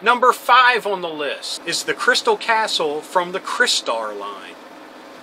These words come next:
Made by Remco in nineteen eighty-two, the Crystal Castle is a thing of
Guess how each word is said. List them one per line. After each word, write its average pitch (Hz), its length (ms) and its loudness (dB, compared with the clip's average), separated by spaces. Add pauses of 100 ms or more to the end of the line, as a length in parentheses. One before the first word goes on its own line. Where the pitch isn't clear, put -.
Made 226 220 2
by 226 140 6
Remco 185 580 -2
in 131 140 -8
nineteen 170 320 -2
eighty-two, 175 540 -6 (160)
the 143 80 -8
Crystal 185 360 -2
Castle 196 600 -2 (580)
is 165 160 -2
a 139 80 -2
thing 147 540 -8
of 139 180 -8